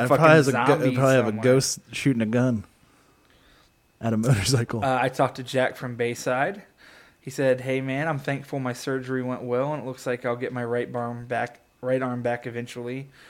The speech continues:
Speaker 2: He actually got a really serious thing where he might not be able to play guitar anymore, and I read,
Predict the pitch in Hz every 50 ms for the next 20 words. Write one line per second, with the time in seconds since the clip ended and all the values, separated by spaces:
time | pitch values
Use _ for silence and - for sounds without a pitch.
0 | - _ _ _ - 151 151 139 - 151 147 139 135 131 127 123 123 127 131 131
1 | 127 123 120 120 - - 127 123 127 127 123 113 - - - 123 117 117 117 117
2 | 113 113 113 113 123 120 120 120 117 107 117 123 120 110 107 - 120 120 113 117
3 | - - 117 117 117 117 113 113 113 110 113 110 110 104 - 113 113 113 117 117
4 | 120 120 120 117 117 117